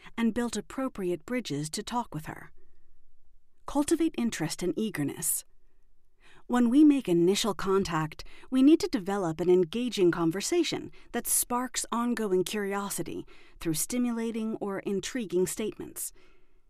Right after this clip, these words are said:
Jesus neither quoted scripture to the Samaritan woman nor uncovered the gospel before she was ready for it.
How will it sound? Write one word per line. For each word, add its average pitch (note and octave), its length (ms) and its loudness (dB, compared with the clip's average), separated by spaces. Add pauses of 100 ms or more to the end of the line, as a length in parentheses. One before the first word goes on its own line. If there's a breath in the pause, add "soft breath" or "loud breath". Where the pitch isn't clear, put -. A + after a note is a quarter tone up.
(180)
Jesus F3 500 0
neither E3+ 340 0
quoted F#3+ 440 -2
scripture - 460 -4
to D#3+ 120 -6
the E3 120 -4
Samaritan E3 600 2
woman D#3+ 340 2 (500 soft breath)
nor C4+ 340 2
uncovered D4 560 4
the C4 80 -2
gospel A#3+ 560 -2
before G#3 400 -4
she G3 160 -4
was G3+ 180 -4
ready A3 240 -4
for - 220 -16
it. - 180 -20